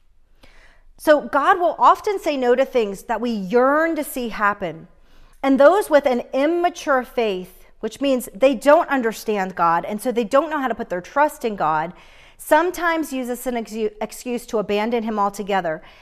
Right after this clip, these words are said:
How many times have you heard this, "But God didn't heal my baby. But God didn't save my marriage. But God didn't give me that job that I needed, and now my family is struggling,"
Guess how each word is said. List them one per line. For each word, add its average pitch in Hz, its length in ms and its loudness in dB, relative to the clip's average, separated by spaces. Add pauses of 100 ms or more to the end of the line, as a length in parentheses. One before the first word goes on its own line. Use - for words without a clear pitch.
(100)
How 294 140 2
many 339 160 0
times 285 280 -4
have 240 120 -6
you 226 60 -8
heard 214 180 -4
this, 196 320 -4
"But 214 220 -6
God 196 260 -4
didn't 208 260 -8
heal 196 260 -12
my 170 180 -10
baby. 160 500 -14 (560)
But 202 140 -6
God 202 240 4
didn't 208 280 -4
save 180 300 -6
my 175 200 -8
marriage. 165 640 -14 (280)
But 202 120 -8
God 220 240 2
didn't 262 240 -2
give 233 120 0
me 226 120 -2
that 175 220 -2
job 185 340 -2
that 196 160 -8
I 190 140 -8
needed, 180 880 -8 (340)
and 196 140 -4
now 196 200 -2
my 190 240 -4
family 175 400 -10
is 156 120 -16
struggling," 160 480 -16